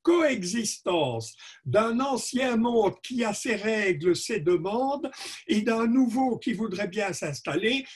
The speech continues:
et la somme des deux devient finalement, euh, une situation difficilement gérable. Ça a été vite finalement cette histoire-là, et ça va de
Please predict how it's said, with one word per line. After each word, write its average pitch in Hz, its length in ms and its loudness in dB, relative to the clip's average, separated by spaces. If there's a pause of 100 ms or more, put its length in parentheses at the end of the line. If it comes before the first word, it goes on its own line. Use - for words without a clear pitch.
(220)
et 180 120 8
la 165 160 6
somme 202 360 0
des 147 160 0
deux 208 320 0
devient 156 600 2
finalement, 143 880 -2 (560)
euh, 131 220 0
une 165 160 -2
situation 175 1200 0
difficilement 147 1040 0 (360)
gérable. 127 480 0 (1000)
Ça 247 200 0
a 202 100 4
été 170 260 6
vite 131 460 2
finalement 123 640 0
cette 120 300 -8
histoire-là, 143 640 -2
et 131 60 -4
ça 135 180 -4
va 175 140 -4
de - 80 -10